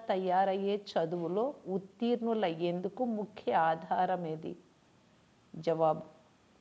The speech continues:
నిశ్చయం. నిశ్చయ బుద్ధిగా ఉండేందుకు సాహసం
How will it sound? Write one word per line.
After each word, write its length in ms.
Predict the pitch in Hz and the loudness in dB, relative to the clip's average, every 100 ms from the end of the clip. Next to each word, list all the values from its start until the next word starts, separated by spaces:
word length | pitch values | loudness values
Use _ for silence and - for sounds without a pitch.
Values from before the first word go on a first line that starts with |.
| _ _ 180 | _ _ -8
నిశ్చయం. 680 | 185 185 - - 190 156 - - - _ - - - | -6 -6 -6 -2 0 -2 -6 -20 -20 _ -20 -20 -4
నిశ్చయ 500 | 208 220 - 277 269 | -2 -2 -2 2 2
బుద్ధిగా 500 | 214 208 185 220 220 | 2 0 0 4 4
ఉండేందుకు 680 | 202 190 196 196 190 185 226 | 4 0 -2 -2 -2 -6 -6
సాహసం 840 | 240 - - 180 180 202 202 - 214 | -6 -8 -4 0 0 -2 -4 -6 -8